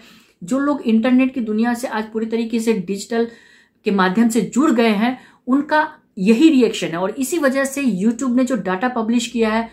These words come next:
उसके अंदर फ़ोर्टी फ़ाइव परसेंट का हाइक है। तो अग-,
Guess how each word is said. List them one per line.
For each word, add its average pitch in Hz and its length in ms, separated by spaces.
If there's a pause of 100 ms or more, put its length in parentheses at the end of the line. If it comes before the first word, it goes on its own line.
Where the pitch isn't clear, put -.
(160)
उसके 233 260
अंदर 247 240
फ़ोर्टी 226 340
फ़ाइव 220 320
परसेंट 214 400
का 277 120 (220)
हाइक 220 300
है। 143 220 (560)
तो 339 60
अग-, 349 300